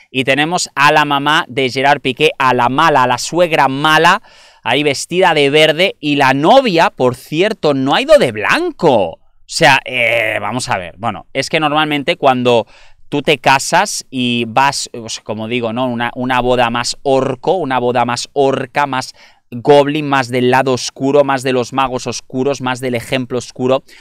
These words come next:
pues no se pueden vestir de blanco porque entonces trae mala suerte. Cuando tú eres mala,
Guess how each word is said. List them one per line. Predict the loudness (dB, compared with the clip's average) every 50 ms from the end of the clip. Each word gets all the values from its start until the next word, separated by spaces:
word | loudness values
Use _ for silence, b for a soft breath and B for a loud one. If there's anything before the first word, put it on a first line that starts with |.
| b b b
pues | -6 -6 -4
no | -2 -4 -4
se | -2 -4 -4
pueden | -2 -2 -2 -2 -2 -2
vestir | -4 -4 -4 -4 -6 -4
de | 0 0 0
blanco | 0 0 -2 -2 -4
porque | -4 -4 -6 -6
entonces | -6 -6 -6 -6 -6 -6
trae | -6 -6 -4
mala | -4 -4 -6 -8
suerte. | -8 -6 -6 -6 -4 -4 -2
Cuando | -2 -2 -2 -2 -2
tú | -2
eres | -2 -2 -2 0
mala, | 2 4 6 6 4